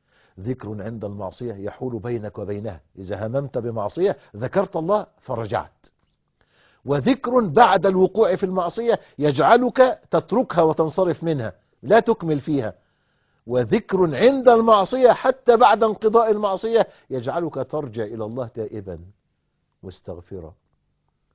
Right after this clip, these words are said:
والذين إذا فعلوا فاحشة أو ظلموا أنفسهم ذكروا الله فاستغفروا لذنوبهم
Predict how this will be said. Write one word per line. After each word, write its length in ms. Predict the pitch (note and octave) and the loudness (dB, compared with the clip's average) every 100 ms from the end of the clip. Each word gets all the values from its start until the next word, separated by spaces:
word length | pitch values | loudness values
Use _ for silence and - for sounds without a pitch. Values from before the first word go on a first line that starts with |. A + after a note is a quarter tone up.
| _ - | _ -16
والذين 420 | F#2+ F#2+ G2+ G#2 | -10 -8 -8 -10
إذا 320 | F#2 F#2 F2+ | -12 -12 -12
فعلوا 440 | E2+ B2+ G#2+ F#2 F2 | -12 -12 -12 -12 -14
فاحشة 640 | F#2+ D#2+ G#2 - D#2+ E2 D2+ _ _ _ _ _ - | -14 -16 -16 -18 -18 -20 -20 _ _ _ _ _ -14
أو 220 | F#2+ F#2+ | -12 -12
ظلموا 500 | F2 D3 A2+ F2+ E2+ | -10 -10 -10 -14 -16
أنفسهم 640 | F2 - G#2 E2+ E2 D#2+ D#2+ _ _ _ - | -18 -16 -14 -14 -16 -18 -20 _ _ _ -12
ذكروا 460 | E2 E3+ D3+ C3+ | -10 -8 -10 -12
الله 380 | A#2 C3+ B2+ B2 A#2+ _ _ _ | -10 -10 -10 -12 -18 _ _ _
فاستغفروا 800 | G3 - E3 D3 - G3 E3 | -18 -10 -10 -10 -10 -8 -6
لذنوبهم 720 | D#3 D3 C3+ B2+ B2 C3 G2+ | -6 -6 -8 -10 -10 -10 -10